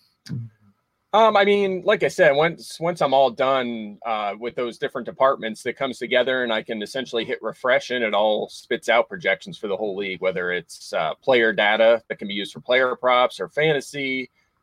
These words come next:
uh, or if, if it's league, league win totals. We're working on that right now, you know, getting set for, uh, looking at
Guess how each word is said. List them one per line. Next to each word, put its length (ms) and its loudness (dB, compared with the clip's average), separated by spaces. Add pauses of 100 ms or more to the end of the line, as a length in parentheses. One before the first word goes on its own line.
(140)
uh, 520 -2 (120)
or 300 0
if, 140 -6 (120)
if 180 -4
it's 160 -6
league, 240 -2 (120)
league 260 -2
win 240 2
totals. 340 2
We're 120 0
working 240 4
on 100 2
that 180 2
right 200 0
now, 180 -2
you 140 -6
know, 100 -2
getting 260 -4
set 300 0
for, 500 -2 (360)
uh, 560 0
looking 340 -2
at 160 2